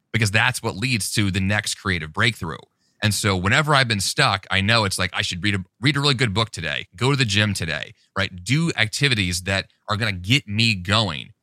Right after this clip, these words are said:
And then I'll take it from there. Uh, my brain can just run with those, that, that energy, that foundation, without me just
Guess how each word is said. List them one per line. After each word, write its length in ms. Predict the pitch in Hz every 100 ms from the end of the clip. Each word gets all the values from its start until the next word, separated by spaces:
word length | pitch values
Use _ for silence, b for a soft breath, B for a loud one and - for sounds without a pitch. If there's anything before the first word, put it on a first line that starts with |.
| _ 104
And 160 | 104
then 160 | 113 107 113
I'll 100 | 127
take 160 | 143
it 80 | 131
from 120 | 131
there. 320 | 135 110 - _
Uh, 80 | 101
my 160 | 107 104
brain 320 | 95 110 127
can 120 | 110
just 220 | 104 95
run 300 | 92 95 120
with 120 | 110 -
those, 420 | 101 95 90 -
that, 140 | 98
that 340 | 104 95 95 -
energy, 380 | 107 117 110 120
that 160 | 87
foundation, 720 | - 90 85 95 101 123 113 - _ _ _ -
without 360 | 110 110 120
me 160 | 113 107
just 340 | 101 95 -